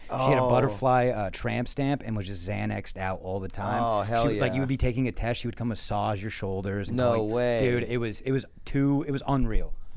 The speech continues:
Speaker 1: I almost think that I've just dreamt all of this. It's a possibility it's not real 'cause of how much the sexual tension between me and Miss Dolman in ninth period was, was
Speaker 2: Dude,
Speaker 1: insane.
Speaker 2: that's, that reminds me of Miss Dubois.
Speaker 1: Yes, please.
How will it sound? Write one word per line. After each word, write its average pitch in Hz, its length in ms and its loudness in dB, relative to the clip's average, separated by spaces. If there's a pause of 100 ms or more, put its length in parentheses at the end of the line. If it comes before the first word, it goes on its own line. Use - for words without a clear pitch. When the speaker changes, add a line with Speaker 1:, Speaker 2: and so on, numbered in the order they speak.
(320)
Speaker 1:
I 175 140 6
almost 208 340 8
think 196 180 2
that 165 80 4
I've 147 140 8
just 143 220 -2
dreamt 123 300 0
all 101 120 -4
of 87 40 -12
this. 90 200 -12
It's 117 100 -8
a - 40 -8
possibility 127 580 0
it's 95 140 -8
not 107 220 -4
real 101 220 -6
'cause 98 140 -12
of 90 80 -8
how 104 180 -2
much 104 400 -8 (580)
the 113 120 -6
sexual 127 400 -2
tension 110 300 -6
between 98 280 -2
me 95 100 8
and 95 80 0
Miss 92 140 -2
Dolman 87 300 0
in 80 80 -6
ninth 80 200 -8
period 80 280 -8
was, 82 200 -10
was 80 120 -12
Speaker 2:
Dude, 151 160 2
Speaker 1:
insane. 147 160 6
Speaker 2:
that's, 143 240 4
that 147 220 4
reminds 156 260 2
me 147 80 0
of 127 80 2
Miss 127 160 2
Dubois. 98 600 2
Speaker 1:
Yes, - 200 -2
please. 110 400 -2